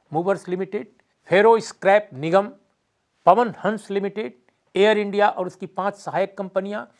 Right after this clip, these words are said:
और एक संयुक्त उद्यम, एचएलएल लाइफ केयर, हिंदुस्तान एंटीबायोटिक्स लिमिटेड,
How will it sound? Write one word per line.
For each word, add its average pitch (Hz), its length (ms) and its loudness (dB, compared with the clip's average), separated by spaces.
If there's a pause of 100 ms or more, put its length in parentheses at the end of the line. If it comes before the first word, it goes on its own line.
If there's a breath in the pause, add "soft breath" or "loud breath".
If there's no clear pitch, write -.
(160 soft breath)
और 185 160 2
एक 214 160 -2
संयुक्त 160 480 -8
उद्यम, 131 380 -8 (340)
एचएलएल 208 1080 -4 (300)
लाइफ 185 360 2
केयर, 208 340 -2 (440)
हिंदुस्तान 196 600 -2
एंटीबायोटिक्स 180 1200 -4
लिमिटेड, 202 420 -4